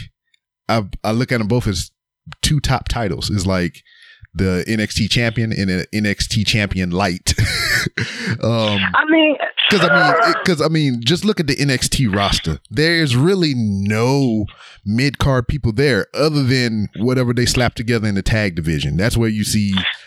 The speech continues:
Speaker 1: a lot of the lower level tier people is in the, um, tag team stuff. Um,
Speaker 2: Yeah, and it, it, and it shouldn't be. I mean, and I agree with you. Um, but think of it like this. Are they trying to say the North American title is preparing you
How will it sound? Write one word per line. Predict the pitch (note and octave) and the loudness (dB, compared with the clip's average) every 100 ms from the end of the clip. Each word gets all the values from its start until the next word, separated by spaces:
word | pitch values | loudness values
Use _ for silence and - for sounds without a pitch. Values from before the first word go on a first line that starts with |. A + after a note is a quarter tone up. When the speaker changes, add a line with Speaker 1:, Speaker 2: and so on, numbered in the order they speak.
| - | -4
Speaker 1:
a | |
lot | G2 G#2 G#2 | 0 0 0
of | |
the | F#2+ | 0
lower | F#2+ G2 F#2+ F#2 | 0 0 0 0
level | F#2 F2 F2+ | -2 -2 -2
tier | - G#2+ F#2+ E2+ | 0 2 0 0
people | - C3 F#2+ F#2 | -2 0 0 0
is | E2+ | 0
in | F2+ | -2
the, | E2+ E2 E2 | 0 0 0
um, | E2 | -2
tag | - C#3+ - - | 0 0 0 -2
team | G2+ D#2 | -4 -2
stuff. | C#2+ - - - - - - - - - - | -2 -4 -10 -16 -20 -20 -20 -20 -20 -20 -6
Um, | G2+ G2+ F#2+ F#2+ | -2 0 0 0
Speaker 2:
Yeah, | - - E3+ | 2 2 2
and | G#3 G#3 | 2 2
it, | F#3+ | 0
it, | F3+ _ _ | -6 _ _
and | F#3+ G3+ | 0 2
it | F#3 | 2
shouldn't | - F4+ F3 | 0 2 2
be. | C3 A#2+ | 0 2
I | D3 | 2
mean, | F#3 F#3+ F#3 E3+ C#3+ | 2 2 2 2 0
and | F3 | 2
I | F3 | 2
agree | D#3 F#3+ G#3+ | 2 0 2
with | C3+ - - - - - - - _ _ _ _ | 0 -2 -6 -8 -2 0 -2 -4 _ _ _ _
you. | E3+ | 0
Um, | E3 D#3 B2+ - - _ _ | 2 2 -2 -12 -20 _ _
but | D#3 F#3 _ | 0 0 _
think | G#3+ A3 | 0 2
of | A3 | 2
it | F#3+ | 4
like | F3 E3 - | 4 2 2
this. | E3+ - - _ | 2 0 -10 _
Are | E3 E3 | 2 4
they | F3 A3 A#3 | 4 4 2
trying | A3 G#3 G3 | 2 4 2
to | E3+ | 0
say | G3 F#3+ | 2 2
the | F3 | 2
North | D#3 E3+ F#3 - | 2 4 2 2
American | D#3+ E3+ F3 E3 | 2 4 2 0
title | D3+ E3+ E3+ F3+ | 0 2 4 4
is | D#3+ - - | 2 0 -2
preparing | F3+ E3 D#3+ E3+ D#3 E3 | 0 0 0 0 2 2
you | F3+ | 2